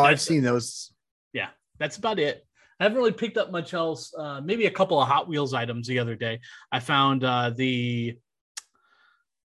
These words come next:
Speaker 2: uh, the X-Jet, the black X-Jet, the brand new black X-Jet. I found one.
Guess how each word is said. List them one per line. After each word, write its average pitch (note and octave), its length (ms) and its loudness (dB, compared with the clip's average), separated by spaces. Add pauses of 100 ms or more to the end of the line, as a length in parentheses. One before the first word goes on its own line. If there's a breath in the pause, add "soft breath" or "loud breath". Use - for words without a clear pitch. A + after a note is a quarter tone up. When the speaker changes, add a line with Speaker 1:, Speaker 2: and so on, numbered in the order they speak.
(260)
Speaker 2:
uh, A#2 420 0
the A2 180 -4
X-Jet, C#3 640 -2
the B2 80 -8
black D#3 460 0
X-Jet, A#2+ 520 -6
the C3 60 -12
brand C3+ 220 0
new C3 100 0
black C3+ 320 -2
X-Jet. A#2+ 560 -6
I B2+ 40 -18
found B2+ 360 -4
one. A#2 360 -6